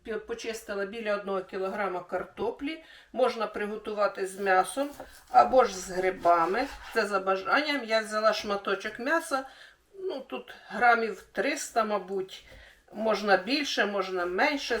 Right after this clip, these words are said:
це за бажанням. І також одну цибулину та олію для смажіння.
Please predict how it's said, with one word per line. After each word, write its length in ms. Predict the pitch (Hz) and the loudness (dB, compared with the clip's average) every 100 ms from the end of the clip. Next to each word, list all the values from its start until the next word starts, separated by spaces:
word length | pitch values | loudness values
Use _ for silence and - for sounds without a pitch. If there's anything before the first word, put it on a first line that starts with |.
| - | 0
це 320 | 233 220 - - | 4 4 2 -16
за 180 | 196 208 | -4 -2
бажанням. 760 | 196 208 208 208 190 190 190 190 - - | 2 2 4 6 6 4 0 -4 -10 -8
І 100 | 349 | -4
також 360 | 320 277 254 226 | 2 2 0 -2
одну 260 | 233 220 262 | -4 -2 -4
цибулину 640 | - 233 208 254 330 277 | -2 -4 -2 -2 0 -2
та 200 | - - | 0 0
олію 360 | 208 247 302 240 | 2 -2 -2 -4
для 280 | 196 226 | -2 -2
смажіння. 720 | - 226 220 196 185 170 170 | -2 -4 -4 -2 -2 -2 -6